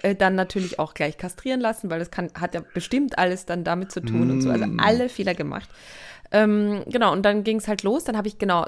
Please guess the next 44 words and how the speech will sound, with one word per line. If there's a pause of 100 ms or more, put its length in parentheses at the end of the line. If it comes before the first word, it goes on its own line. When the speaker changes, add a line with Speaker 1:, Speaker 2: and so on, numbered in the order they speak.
Speaker 1:
dann
hab
ich,
äh, (560)
irgendwann
gedacht,
okay,
der
kann
jetzt
nicht
mehr
frei
laufen,
aber
ich
möchte
dem
sehr
gerne
viele
Freiheiten
gewähren (240)
und
hab
so
eine (300)
Nylon-Schleppleine (160)
mit,
aus,
mit
fünfundzwanzig
Meter
Länge
gekauft.
Und
da
hab
ich
mich
selbst
wiedergefunden,
wie
so,